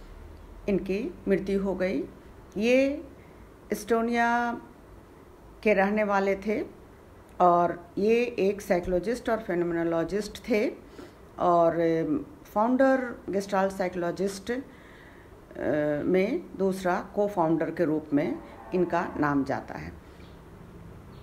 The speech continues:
इनका focus point था insight, यानी कि सूझ, सूझ के द्वारा सीखना, learning।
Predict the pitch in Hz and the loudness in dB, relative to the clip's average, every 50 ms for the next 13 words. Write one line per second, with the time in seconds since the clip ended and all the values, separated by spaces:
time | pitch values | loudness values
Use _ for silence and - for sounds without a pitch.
0 | - - - - - - 262 277 277 - 320 311 - 262 247 - 311 302 - - | -18 -18 -18 -10 0 4 4 4 6 6 2 2 2 -4 2 2 2 2 2 -2
1 | - 254 247 262 269 262 - 269 247 233 247 320 - - - - - - - - | -2 0 2 2 0 0 0 -2 0 0 0 -2 -4 -8 -16 -18 -18 -10 -4 0
2 | 220 226 220 - - 151 - - - - - - - - - - - - - - | 0 0 2 4 4 2 2 2 -2 -10 -12 -14 -14 -14 -18 -18 -20 -20 -20 -12
3 | - - 185 185 202 214 226 - - 349 349 - - - - 226 190 147 - - | -4 0 0 0 0 0 -2 0 0 0 0 0 -2 -2 0 2 2 2 0 -2
4 | - - - - - - - - - - - - - - - - 233 262 277 277 | -8 -14 -16 -20 -20 -20 -20 -20 -20 -20 -20 -20 -18 -14 -6 -2 0 0 0 0
5 | - - - 233 226 190 190 196 190 185 190 214 247 320 381 - - - - - | -2 -2 0 0 2 2 2 2 2 2 2 0 -2 -2 -6 -8 -14 -18 -14 -4
6 | - 233 214 - - - 123 - - - - - - - - - - - - - | -2 -2 -2 -2 -2 -4 -6 -6 -6 -10 -16 -20 -20 -20 -20 -20 -20 -20 -20 -20
7 | - - - - - 180 180 165 151 104 80 - - | -20 -20 -12 -4 0 2 4 4 4 2 -2 -6 -8